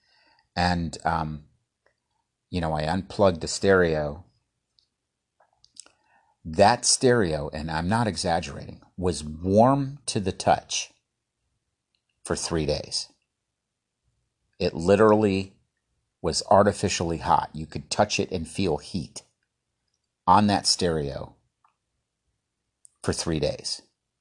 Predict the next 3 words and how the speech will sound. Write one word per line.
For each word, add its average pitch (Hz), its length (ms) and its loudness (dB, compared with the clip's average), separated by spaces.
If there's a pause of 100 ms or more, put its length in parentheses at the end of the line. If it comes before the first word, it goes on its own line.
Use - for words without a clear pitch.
(1500)
And, 78 420 -4
uh, 76 440 -2
um, 73 400 -6